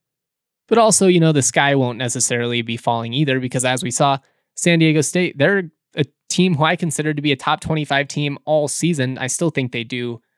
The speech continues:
I still think they will be, I guess, once they get Matt Mitchell back. Um, you know, they just, they just <laughs> lost a pair to Utah State, so it could very well happen. San Diego State's still gonna win a lot more games this season, I promise you that.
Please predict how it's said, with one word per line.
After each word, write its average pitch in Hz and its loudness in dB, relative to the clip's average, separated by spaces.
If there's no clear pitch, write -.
I - -8
still 151 -2
think 139 -6
they 127 -2
will 139 -4
be, 120 -4
I 113 -4
guess, 113 -8
once 120 -10
they 123 -6
get 117 -6
Matt 120 -4
Mitchell 135 -4
back. 113 -4
Um, 113 -2
you 160 0
know, 139 4
they 143 0
just, 156 0
they 135 0
just 151 -6
<laughs> - -
lost 127 0
a 156 2
pair 123 0
to 113 -4
Utah 110 -4
State, - -4
so 123 0
it 143 2
could 156 2
very 147 2
well 131 4
happen. 117 -4
San 160 2
Diego 143 4
State's 127 -2
still 135 0
gonna 123 -4
win 123 -4
a 117 -4
lot 117 -2
more 120 -2
games 120 -2
this 110 -6
season, 113 -4
I 110 -2
promise 117 -2
you 113 -4
that. 113 0